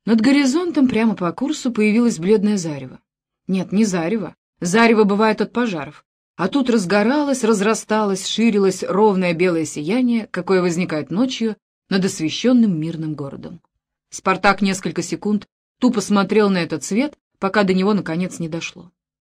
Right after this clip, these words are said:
Ну да, Берлин действительно был освещён.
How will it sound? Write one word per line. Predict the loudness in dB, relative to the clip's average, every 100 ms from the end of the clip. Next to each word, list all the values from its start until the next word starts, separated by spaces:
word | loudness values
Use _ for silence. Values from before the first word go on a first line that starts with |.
| _ _ _
Ну | 0 4
да, | 6 6
Берлин | 4 4 6 6
действительно | 6 -2 -4 0 2 4
был | 4 0
освещён. | -4 -8 -8 -10 -14